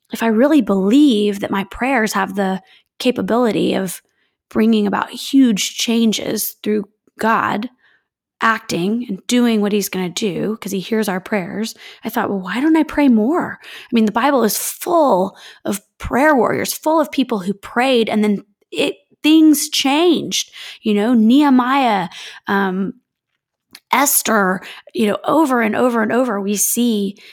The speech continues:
um, Paul, we see so many different people. My mind, I'm just racing right now, thinking through all these different places in Scripture that I've been in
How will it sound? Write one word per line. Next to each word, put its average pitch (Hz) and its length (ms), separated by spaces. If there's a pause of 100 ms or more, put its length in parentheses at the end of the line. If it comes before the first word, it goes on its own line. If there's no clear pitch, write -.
(180)
um, 214 400 (1120)
Paul, 254 500
we 196 100
see 220 220
so 302 300
many 277 200
different 233 280
people. 208 400
My 202 140
mind, 214 280
I'm 214 100
just 196 200
racing 196 380
right 208 180
now, 202 160
thinking 202 380
through 202 160
all 190 120
these 196 180
different 196 240
places 196 320
in 196 120
Scripture - 360
that - 80
I've 202 140
been 196 160
in 190 240